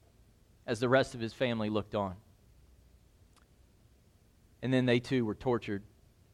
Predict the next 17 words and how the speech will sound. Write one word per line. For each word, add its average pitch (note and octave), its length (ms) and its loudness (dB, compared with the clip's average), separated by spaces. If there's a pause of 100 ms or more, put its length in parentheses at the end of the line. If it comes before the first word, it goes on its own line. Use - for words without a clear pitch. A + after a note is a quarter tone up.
(960)
and G2 80 -16
put A2+ 180 -2
to - 80 -16
death. A2 300 -2 (2000)
By G#2 180 2
faith, G2+ 360 2 (2000)
they A#2 100 2
looked A2+ 400 -2 (1600)
to B2 100 -2
a G#2+ 60 2
better G#2+ 260 2
resurrection. F#2+ 640 -6 (3000)
Those D3 300 8
who D3+ 100 0
live B2+ 300 4
by A2+ 140 4
faith C3 440 0